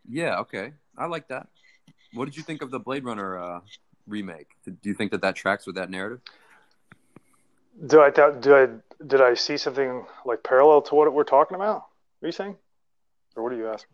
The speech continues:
Speaker 1: Yeah, because it, it seems like the transcendence of the individual in that narrative is about,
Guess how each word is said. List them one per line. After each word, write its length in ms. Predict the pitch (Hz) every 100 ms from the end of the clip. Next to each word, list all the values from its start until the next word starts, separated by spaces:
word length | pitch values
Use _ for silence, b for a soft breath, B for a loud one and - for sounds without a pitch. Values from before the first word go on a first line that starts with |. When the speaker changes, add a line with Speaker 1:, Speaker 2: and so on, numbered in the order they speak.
| _
Speaker 1:
Yeah, 320 | - 131 170 123
because 380 | 107 131 104
it, 80 | 127 - _ _
it 160 | - 131
seems 220 | - 175
like 120 | 139
the 120 | 123 117
transcendence 760 | - 127 120 123 120 - _ -
of 100 | 107
the 100 | 107
individual 520 | 110 98 107 101 101
in 80 | 95
that 200 | 95 92
narrative 440 | 95 107 98 87
is 100 | 85
about, 380 | 87 87 87